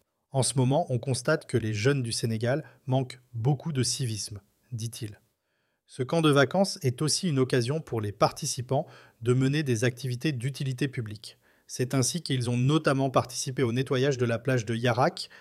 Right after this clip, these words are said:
située à proximité de leur lieu de campement. C'est d'ailleurs cela qui a pesé sur le choix de l'école Bara Gueye pour abriter le camp, explique le responsable du district de Colobane. « Le rassemblement est aussi un espace de découverte d'autres cultures du pays.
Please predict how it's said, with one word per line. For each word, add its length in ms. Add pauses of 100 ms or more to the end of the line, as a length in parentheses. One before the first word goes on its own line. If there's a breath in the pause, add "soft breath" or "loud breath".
(100 loud breath)
située 480
à 100
proximité 560
de 120
leur 200
lieu 240
de 80
campement. 540 (680)
C'est 200
d'ailleurs 340
cela 340
qui 220
a 60
pesé 280
sur 180
le 120
choix 240
de 100
l'école 460
Bara 500
Gueye 460 (340 loud breath)
pour 380
abriter 420
le 140
camp, 280 (320)
explique 460
le 80
responsable 720
du 160
district 420
de 100
Colobane. « 520 (680)
Le 140
rassemblement 760
est 180
aussi 200
un 140
espace 380
de 100
découverte 560
d'autres 360
cultures 360
du 140
pays. 360